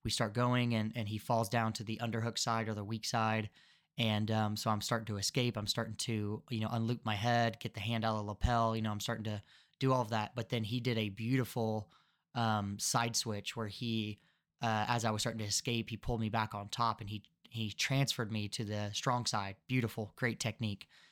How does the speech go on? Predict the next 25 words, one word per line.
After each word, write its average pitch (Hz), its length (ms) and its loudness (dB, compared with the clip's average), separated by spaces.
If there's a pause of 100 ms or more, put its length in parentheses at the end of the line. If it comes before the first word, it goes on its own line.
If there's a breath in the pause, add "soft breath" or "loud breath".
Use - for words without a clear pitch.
(160 loud breath)
Um, 104 160 0
probably 113 280 0
learned 110 220 2
it 117 80 -6
from 110 140 0
me. 107 300 2
No, 110 80 0
I'm 98 80 -6
just 98 140 -4
kidding. 101 220 -6 (380 loud breath)
And, 123 320 2
uh, 113 280 4 (420 soft breath)
so 127 260 2
he, 117 300 2
he 117 180 -2
hit 143 240 2
that. 107 380 0
And 113 120 -2
so 120 120 2
I 113 80 4
was 110 120 0
starting 127 340 0
to 113 360 0 (100)
do 120 180 2
my 110 420 2